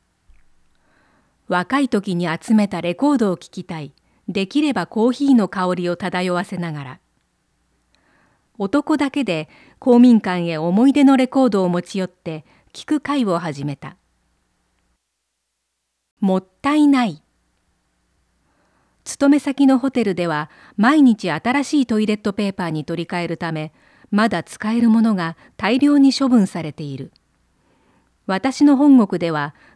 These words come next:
紙は貴重なものでもったいないと思い、必要な人に差し上げてほしいと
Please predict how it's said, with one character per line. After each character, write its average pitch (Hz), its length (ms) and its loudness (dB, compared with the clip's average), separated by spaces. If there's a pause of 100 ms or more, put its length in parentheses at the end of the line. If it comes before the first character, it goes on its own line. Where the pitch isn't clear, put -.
(100)
紙 208 300 4
は 180 120 0
貴 - 120 -18
重 254 240 2
な 254 120 4
も 240 120 4
の 240 120 4
で 170 220 -4 (200)
も 196 160 2
っ - 20 -8
た - 240 -4
い 294 100 4
な 285 120 4
い 277 100 2
と 202 160 -2
思 170 220 -2
い、 143 140 -12 (400)
必 - 280 -8
要 277 160 4
な 269 120 4
人 - 200 -2
に 214 120 2
差 190 140 -4
し - 140 -6
上 262 80 2
げ 269 120 4
て 262 100 -4
ほ 247 140 -2
し 254 200 -4
い 214 40 -8
と 156 260 -8